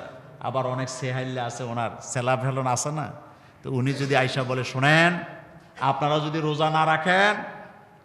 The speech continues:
তাইলে তো গুনাহগার হবেন, কিন্তু রোজা তো রাখছেন, আল্লাহর হুকুম তো মানছেন, সব জায়গায় আল্লাহর হুকুম মানা লাগে না,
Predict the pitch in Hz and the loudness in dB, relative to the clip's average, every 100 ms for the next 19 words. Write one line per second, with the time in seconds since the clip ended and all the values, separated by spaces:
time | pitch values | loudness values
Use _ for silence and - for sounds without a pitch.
0 | - _ _ - _ _ _ - 156 165 | -20 _ _ -20 _ _ _ 4 6 6
1 | 180 175 170 151 147 139 156 165 165 151 | 6 6 6 2 0 4 6 6 6 6
2 | 156 156 147 156 151 151 151 156 156 151 | 6 4 2 0 0 2 4 4 2 2
3 | 147 - 151 143 143 143 139 147 139 143 | 2 2 0 0 2 2 2 0 -2 0
4 | 131 131 120 143 117 - - - - - | 2 0 -2 -6 -6 -12 -18 -20 -20 -20
5 | - - - - - 139 127 139 139 135 | -20 -20 -20 -8 -2 -2 0 0 0 0
6 | 139 135 131 135 131 127 123 120 131 113 | -2 -4 -4 -4 -2 0 0 0 0 -2